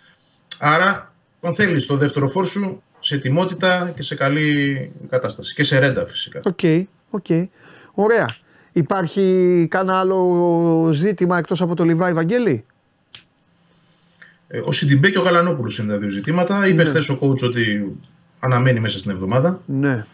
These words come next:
Speaker 1: να επιστρέψουν.
Speaker 2: Ναι.
Speaker 1: Θα δούμε. Άρα με τον Όφη ίσως πάμε με μία απουσία, που και αυτό ακόμα είναι στον αέρα. Δηλαδή ο Λιβάη ίσως έχει κάποιες ελπίδες, αλλά θεωρώ ότι είναι λίγες.
Speaker 2: Ναι.
Speaker 1: Θα το βλέπουμε με
Speaker 2: Ναι.
Speaker 1: την ημέρα.
Speaker 2: Ωραία. Και μένουμε, λι-, λι-, λοιπόν, μένουμε σε αυτό που είχαμε συζητήσει.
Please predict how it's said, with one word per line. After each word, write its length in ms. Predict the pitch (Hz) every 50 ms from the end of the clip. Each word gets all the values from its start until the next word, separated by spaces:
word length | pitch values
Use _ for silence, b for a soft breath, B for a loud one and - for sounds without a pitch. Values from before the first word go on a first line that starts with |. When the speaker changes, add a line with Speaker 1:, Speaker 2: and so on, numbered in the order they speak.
| _ _ -
Speaker 1:
να 220 | - 101 101 98
επιστρέψουν. 760 | 98 95 - - - 165 196 190 - - 208 202 196 185 170 139
Speaker 2:
Ναι. 280 | 151 151 151 147 131 113
Speaker 1:
Θα 120 | 180 175
δούμε. 180 | 165 143 123 135
Άρα 140 | 147 156
με 80 | 156 151
τον 200 | 143 147 143 160
Όφη 180 | 190 - - 185
ίσως 220 | 185 180 165 139
πάμε 240 | - 180 175 175 170
με 120 | 170 165
μία 580 | 165 175 180 170 156 139 127 120 117 113 113 110
απουσία, 640 | 107 104 113 113 - - 165 185 190 185 - - - _ -
που 80 | 165 165
και 100 | 165 165
αυτό 200 | 151 - 226 233
ακόμα 380 | 220 208 - 180 170 160 156 151
είναι 100 | 147 143
στον 200 | 135 - 139 135
αέρα. 220 | 127 127 131 135
Δηλαδή 200 | 139 139 143 156
ο 60 | 156 156
Λιβάη 300 | 151 151 156 175 175 180
ίσως 200 | 175 - 143 -
έχει 120 | 143 127
κάποιες 280 | - 127 120 - - -
ελπίδες, 460 | 120 110 - - 165 175 175 160 156 -
αλλά 100 | 156 160 147
θεωρώ 280 | - - 165 170 180
ότι 140 | 190 185 185
είναι 120 | 175 165 151
λίγες. 420 | 156 190 196 208 202 - - - -
Speaker 2:
Ναι. 200 | 156 160 160 139
Speaker 1:
Θα 100 | 120 -
το 120 | - 170 165
βλέπουμε 400 | 170 175 165 - - 107 110 _ _ - -
με 100 | 160 156
Speaker 2:
Ναι. 100 | 156 147
Speaker 1:
την 100 | 123 113
ημέρα. 260 | 110 104 95 - - _ B B B B B B B
Speaker 2:
Ωραία. 380 | B 190 208 220 208 139 104 - b b b b
Και 200 | - 208 190 190
μένουμε, 540 | 196 220 254 262 254 254 240 240 226 220
λι-, 260 | 202 190 202 196 202 233
λι-, 220 | 208 185 196 202
λοιπόν, 380 | 185 165 160 220 247 240 233 208
μένουμε 300 | 226 247 240 240 233 214
σε 140 | - 220
αυτό 180 | 214 175 - 233
που 140 | 196 233 220
είχαμε 200 | 196 226 214 196
συζητήσει. 400 | - 208 190 185 196 196 226